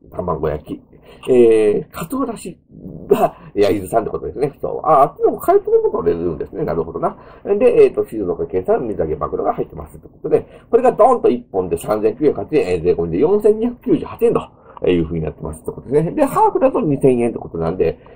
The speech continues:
まあ、食べ応えあるんで、多分ハーフでも結構いい感じかもしれません。まあ、っていうか、十八センチ、えー、九センチですし、あの、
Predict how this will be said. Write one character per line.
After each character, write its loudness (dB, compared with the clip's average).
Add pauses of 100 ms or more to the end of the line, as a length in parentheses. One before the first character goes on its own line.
(100)
ま -2
あ、 -4
食 -4
べ 0
応 6 (200)
え 0
あ 0
る 0
ん -8
で、 -8
多 2
分 -6
ハ -2
ー -2
フ -8
で 4
も 0
結 -14
構 -2
い -8
い -10
感 -2
じ -10
か -6
も -8
し -12
れ -2
ま -8
せ -4
ん。 -6
ま 2
あ、 2
っ -4
て -8
い 0
う -8
か、 -4 (200)
十 0
八 2
セ 2
ン -4
チ、 -18 (260)
え 2
ー、 -8
九 0
セ -4
ン -8
チ -14
で -4
す -16
し、 -4
あ -2
の、 -2